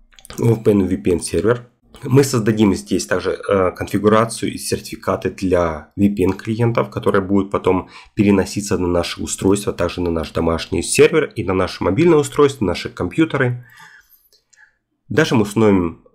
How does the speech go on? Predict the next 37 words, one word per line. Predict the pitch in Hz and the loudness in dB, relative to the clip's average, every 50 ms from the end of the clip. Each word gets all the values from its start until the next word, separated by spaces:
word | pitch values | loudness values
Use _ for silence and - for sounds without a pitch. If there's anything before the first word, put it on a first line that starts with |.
| _ _ - | _ _ -4
клиент | - 101 98 87 101 123 147 170 170 - _ _ _ _ _ _ - | 0 0 2 2 2 2 2 0 -4 -10 _ _ _ _ _ _ 2
на | 123 | 2
домашний | 104 107 107 110 110 104 - - 104 | 4 6 4 4 4 2 0 -4 -4
сервер | - - 107 98 95 | 0 0 2 2 2
и | 92 | 2
на | 92 95 90 | 0 0 -2
телефон. | - - 95 92 90 - 123 123 123 127 123 - - _ _ | -2 -2 -4 -4 -2 0 2 2 2 0 -2 -6 -18 _ _
Я | - | -4
это | - - | -2 -2
покажу, | - - - 104 98 95 | -4 -4 -4 -2 -4 -4
как | - - - | -6 -10 -10
это | 117 - - | -10 -6 -2
делается. | 95 98 107 110 107 104 - - 107 104 104 - _ - - - - - - _ _ _ - | 0 2 2 2 2 0 -2 -4 -6 -8 -8 -12 _ -20 -20 -20 -20 -20 -20 _ _ _ -4
И | - 311 320 311 - | 2 4 4 4 4
проверим | - - - - 95 87 95 127 143 147 143 139 127 120 | 2 -4 -6 -2 0 2 4 4 4 4 2 0 -2 -4
работоспособность | - - 101 95 95 92 - - - - - - - - 87 85 87 82 - - - - | -4 -2 -2 0 0 -2 -2 -6 -10 -8 -6 -4 -2 -2 0 0 0 -2 -2 -4 -8 -4
нашего | 87 90 92 90 - - 92 85 | -2 -2 -2 -2 -4 -4 -2 -2
V | 85 82 | -2 -4
P | 80 - - - | -6 -8 -10 -10
N. | 71 76 78 - - _ _ - - | -10 -10 -10 -14 -18 _ _ -14 -8
То | - | -8
есть, | 87 80 | -6 -6
что | - - - 95 | -4 -2 2 4
мы | 90 90 90 | 4 4 2
сможем | 90 - - 101 92 90 | 2 -2 -2 -2 -4 -4
подключаться | - - - - 104 - 95 92 - - - | -6 -12 -12 -12 -6 -4 -4 -4 -4 -6 -8
через | - - - - - - - - - - | -6 -6 -6 -6 -6 -8 -10 -10 -8 -4
V | 104 98 104 101 | 0 2 2 2
P | 104 104 131 156 | 2 2 2 2
N | 180 202 202 202 | 2 2 0 -2
к | - - | -2 -4
нашему | 104 92 - - - - | -4 -4 -4 -4 -6 -6
серверу | - - 160 180 175 175 156 135 | -4 -2 0 0 2 2 2 0
и | - | 0
также | 98 - 107 110 101 | -2 -2 -2 -2 -2
через | 98 - - - 92 - - | -6 -6 -6 -4 -4 -2 -2
наш, | 98 95 90 | -2 -2 -2